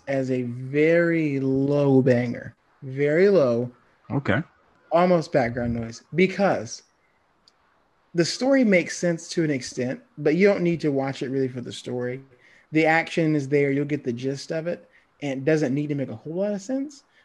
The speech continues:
Speaker 1: but it does break a lot of rules that I think we should all agree to follow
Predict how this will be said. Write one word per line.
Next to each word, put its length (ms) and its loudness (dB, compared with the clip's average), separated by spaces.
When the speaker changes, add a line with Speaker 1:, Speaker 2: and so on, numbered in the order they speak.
Speaker 1:
but 100 -10
it 120 -12
does 260 -4
break 240 -6
a 40 -12
lot 300 -8
of 80 -6
rules 500 -6
that 140 -12
I 80 -10
think 280 -10
we 60 -12
should 200 -16
all 200 -10
agree 300 -6
to 160 -8
follow 520 -4